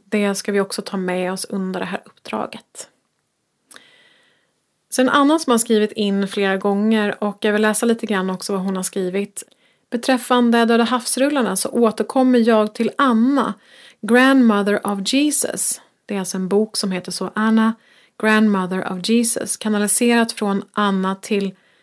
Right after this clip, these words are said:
eh, Claire Hartsong. Jag har inte läst den boken. Jag tror att jag har hört talas om den även från andra också.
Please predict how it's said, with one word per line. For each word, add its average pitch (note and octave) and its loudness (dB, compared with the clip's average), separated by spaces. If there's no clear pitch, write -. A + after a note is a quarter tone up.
eh, F#3+ -4
Claire G#3+ 2
Hartsong. A3+ -2
Jag A3+ 0
har A3 4
inte G#3 0
läst G3 -2
den F#3 -6
boken. F#3+ -8
Jag G3+ -10
tror B3+ 0
att F#3+ -10
jag F#3+ -6
har F3+ -6
hört F3+ -10
talas F#3+ -6
om F3+ -6
den F3+ -4
även F3 -6
från F3+ -8
andra F3+ -4
också. - -6